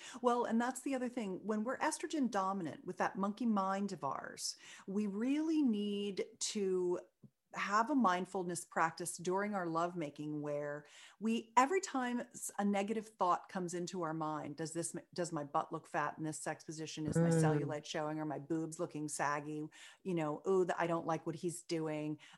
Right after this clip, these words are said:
Speaker 1: Oh God, the music's too loud," whatever it might be. We, we, what we really need to do is to get a hold of ourselves
Speaker 2: Yeah.
Speaker 1: and, and switch the channel in our mind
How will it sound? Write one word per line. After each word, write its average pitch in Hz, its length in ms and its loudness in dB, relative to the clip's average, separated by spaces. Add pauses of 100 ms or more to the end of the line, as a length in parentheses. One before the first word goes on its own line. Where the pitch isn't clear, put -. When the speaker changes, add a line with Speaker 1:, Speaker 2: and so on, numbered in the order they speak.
Speaker 1:
Oh 175 400 2 (140)
God, 175 340 8
the 175 60 -2
music's 175 360 -2
too 180 200 0
loud," 156 540 4
whatever 202 400 4
it - 80 -4
might 175 160 -2
be. 180 180 0 (1000)
We, 254 160 2
we, 262 140 0
what 262 200 2
we 269 100 2
really 349 280 2
need 247 320 2 (200)
to 208 100 -4
do 214 440 2
is 185 300 0 (280)
to 202 260 0 (180)
get 233 160 8
a 277 60 4
hold 220 260 2
of 190 60 -2
ourselves - 1040 -2
Speaker 2:
Yeah. 147 300 2
Speaker 1:
and, 190 320 4 (640)
and 185 240 2 (220)
switch - 640 0 (180)
the 220 140 -2
channel 226 680 -2 (160)
in 269 280 6 (160)
our 233 200 8
mind 233 640 -2